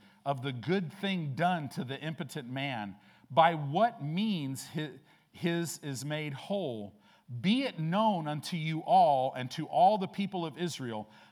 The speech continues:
that by the name of Jesus Christ of Nazareth, whom you crucified, whom God raised from the dead,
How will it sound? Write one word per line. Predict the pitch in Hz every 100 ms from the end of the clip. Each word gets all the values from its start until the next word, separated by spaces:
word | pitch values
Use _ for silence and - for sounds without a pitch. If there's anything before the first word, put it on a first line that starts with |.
| -
that | 139 139 113
by | 131 185 214
the | 175 175
name | 156 165 190 202 185
of | 139 123
Jesus | - 190 214 208 -
Christ | - - 175 170 - 160
of | 127
Nazareth, | 139 156 170 147 123 110 107 _ - - -
whom | 165 147
you | 135 143 208 262
crucified, | - - 247 226 175 - 117 110 107 104 - - -
whom | 175 156 131
God | 156 147 135 131
raised | 160 208 240 220 -
from | 233 202
the | 185
dead, | 147 170 147 117